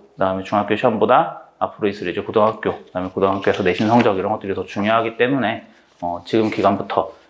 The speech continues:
이제 사실 학교에서 시간도 많이 남고 학교에서 뭘 시키는 게 딱히 없으면 거의 뭐 중삼들은 방학이나 마-, 마찬가지인 그런 상황으로 이제 남은 십이월, 일월, 이월을 보낼 거기 때문에 그 기간 동안 어떻게 해야 될지 좀 계획을 잘 세워서,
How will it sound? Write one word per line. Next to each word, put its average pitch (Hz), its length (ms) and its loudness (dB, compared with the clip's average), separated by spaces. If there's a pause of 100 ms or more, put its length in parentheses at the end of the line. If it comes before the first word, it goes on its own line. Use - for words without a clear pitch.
이제 - 100 2
사실 147 220 2
학교에서 156 800 4 (720)
시간도 139 300 0
많이 120 200 4
남고 113 360 -4
학교에서 139 280 -2
뭘 101 140 0
시키는 143 300 0
게 127 100 2
딱히 131 260 -2
없으면 117 560 0 (480)
거의 101 240 4
뭐 98 220 -2 (160)
중삼들은 110 560 2
방학이나 110 500 4
마-, 92 200 -4
마찬가지인 101 640 -2
그런 113 240 2
상황으로 120 440 4
이제 90 300 -4 (100)
남은 92 680 -2
십이월, 110 380 2
일월, 117 220 4
이월을 92 260 -2
보낼 92 240 -8
거기 90 280 -2
때문에 110 500 0 (240)
그 107 120 -6
기간 101 280 -2
동안 98 400 2
어떻게 - 340 -4
해야 - 60 4
될지 113 280 -2
좀 107 160 -8
계획을 95 380 -2
잘 90 220 -2
세워서, 127 500 4